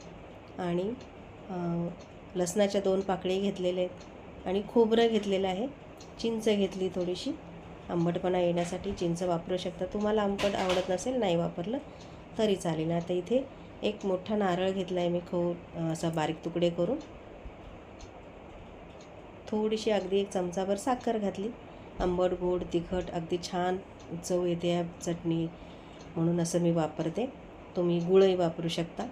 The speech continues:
आता हे वाटून घ्यायचं आहे. वाटताना थोडंसं, अ, मला खोबरं कमी रो-, वाटत होतं, म्हणून मी फुटाण्याचं डाळं घातलं आणि बघू शकता की मस्त चटणीही तयार झाली. आता याला तुम्ही तडकाही देऊ शकता, पण मी देणार नाही,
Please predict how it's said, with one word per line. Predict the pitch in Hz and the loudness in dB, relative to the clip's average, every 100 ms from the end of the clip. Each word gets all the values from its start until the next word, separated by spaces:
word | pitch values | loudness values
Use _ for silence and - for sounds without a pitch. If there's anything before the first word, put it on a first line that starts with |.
| - - - - - - - - - - | -10 -16 -16 -16 -16 -16 -16 -16 -14 -6
आता | 170 170 | 0 2
हे | 196 | 4
वाटून | 254 180 165 156 | 4 4 4 2
घ्यायचं | 151 147 - | 2 0 0
आहे. | 151 | 0
वाटताना | 156 - 190 208 | 0 0 2 4
थोडंसं, | 220 226 220 220 220 247 247 - - - - | 4 2 4 4 4 2 2 -6 -16 -16 -4
अ, | |
मला | 202 175 180 185 185 180 - - | -2 0 0 2 2 0 -6 -10
खोबरं | - 175 180 | 0 2 4
कमी | 185 208 226 220 | 4 4 4 6
रो-, | 190 170 | 4 4
वाटत | 170 175 175 | 2 2 0
होतं, | 170 180 | 0 0
म्हणून | 175 175 | 0 0
मी | 190 214 277 - - - - - - | 0 0 -2 -8 -16 -16 -16 -12 -6
फुटाण्याचं | 185 175 170 - | 0 2 4 2
डाळं | 180 156 165 | 2 2 2
घातलं | 170 170 175 269 - | 2 2 0 -2 -6
आणि | 170 160 | -4 -2
बघू | 160 160 | -2 -2
शकता | 160 165 - 165 | -4 -8 -6 -6
की | - | -4
मस्त | 180 175 - - 254 - - - - - - | -4 -4 -6 -6 -8 -8 -16 -18 -16 -10 -4
चटणीही | 175 175 180 202 202 | 0 4 4 4 2
तयार | 180 175 | 4 4
झाली. | 180 180 190 | 2 0 0
आता | 196 220 | 2 4
याला | 220 233 | 6 4
तुम्ही | 240 240 240 | 4 4 4
तडकाही | 208 196 208 214 | 4 4 4 6
देऊ | 208 190 | 4 2
शकता, | 196 190 185 | 0 -4 -4
पण | 180 190 | -2 -2
मी | 185 208 | 2 2
देणार | 202 185 185 180 | 4 4 4 2
नाही, | 175 233 | 0 0